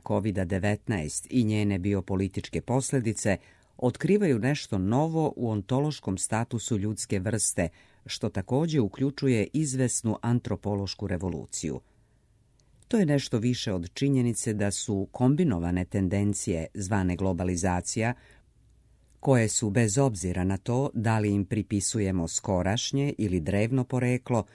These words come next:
krajem dvadesetog veka očito prevršile svaku meru, kao rezultat imale relativizovanje granica ili udaljenosti i podvrgavanje svih ljudskih društava jedinstvenom sistemu ekonomske međuzavisnosti,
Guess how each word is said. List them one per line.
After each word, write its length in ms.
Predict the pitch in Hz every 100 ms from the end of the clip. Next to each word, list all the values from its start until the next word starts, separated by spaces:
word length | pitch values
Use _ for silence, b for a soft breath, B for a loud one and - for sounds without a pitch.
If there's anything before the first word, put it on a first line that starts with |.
| b b b
krajem 320 | - 170 139
dvadesetog 720 | 117 139 143 135 156 120 104
veka 340 | 135 143 123 -
očito 480 | 135 147 - 135 -
prevršile 680 | - 117 110 120 - 117 95
svaku 400 | - 107 - 82
meru, 360 | 101 156 147 b b b b b
kao 220 | - 214
rezultat 600 | 123 98 147 170 151 - -
imale 440 | 147 143 127 113 -
relativizovanje 1080 | - 117 101 98 147 143 127 120 107 95 90
granica 640 | 107 139 139 123 - 110 b b b
ili 200 | 139 127
udaljenosti 840 | 113 120 127 123 113 110 - - 95 b b
i 140 | - 123
podvrgavanje 720 | 113 95 95 101 113 120 98
svih 460 | - - 101 131 -
ljudskih 440 | 117 117 - 117
društava 640 | 107 113 107 - 107 101 95 -
jedinstvenom 800 | 117 98 104 113 - 139 120 87
sistemu 600 | - - - 107 110 90
ekonomske 600 | - 110 110 107 - 92
međuzavisnosti, 1120 | 95 90 87 95 98 110 - 80 - -